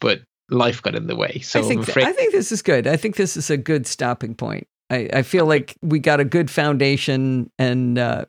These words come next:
Speaker 2: maybe it was all my vamping that made it take so long, but <laughs> we weren't ready to go forward yet anyway.
Speaker 1: Well, I, I, I'll be honest, I padded it out a bit, um, because I wrote so little show notes. <laughs> Um,
Speaker 2: <laughs>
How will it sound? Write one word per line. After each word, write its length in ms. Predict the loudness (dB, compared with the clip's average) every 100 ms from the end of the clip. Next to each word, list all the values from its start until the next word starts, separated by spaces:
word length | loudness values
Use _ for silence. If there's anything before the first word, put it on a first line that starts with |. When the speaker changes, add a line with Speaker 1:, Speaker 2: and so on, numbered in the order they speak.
| 0
Speaker 2:
maybe 240 | 2 2
it 40 | 2
was 120 | 2
all 100 | 2
my 160 | 2
vamping 440 | 2 0 0 0 -2
that 120 | 0
made 180 | 0 0
it 80 | 0
take 200 | -2 -2
so 140 | -4
long, 280 | -2 -4 -4
but 200 | -6 -8 _ -12 -12
<laughs> 240 | -10 -4
we 180 | 2 4
weren't 220 | 4 4
ready 220 | 2 2
to 60 | 0
go 140 | 0
forward 360 | 0 -2 -2 -2
yet 160 | -2
anyway. 400 | -2 -6 -8 -10 -14 _ _ _ _ _ _ -4
Speaker 1:
Well, 120 | 2
I, 120 | 2 2
I, 180 | 0 2 2
I'll 100 | 2
be 120 | 2
honest, 240 | 0 0
I 140 | -2 -2
padded 340 | -4 -4 -6
it 120 | -6
out 160 | -6 -6
a 40 |
bit, 340 | -10 -12 -14 -20 -20 -20 -18 -8
um, 380 | -6 -6 -10 -10
because 540 | -8 -4 -6 -6 -16 -6
I 100 | -6
wrote 280 | -4 -6 -4
so 100 | -6
little 220 | -4 -6
show 160 | -4 -6
notes. 340 | -6 -8 -6
<laughs> 20 | 0
Um, 420 | 2 2 2 -2 -8 _ -20 -20
Speaker 2:
<laughs> 80 | -14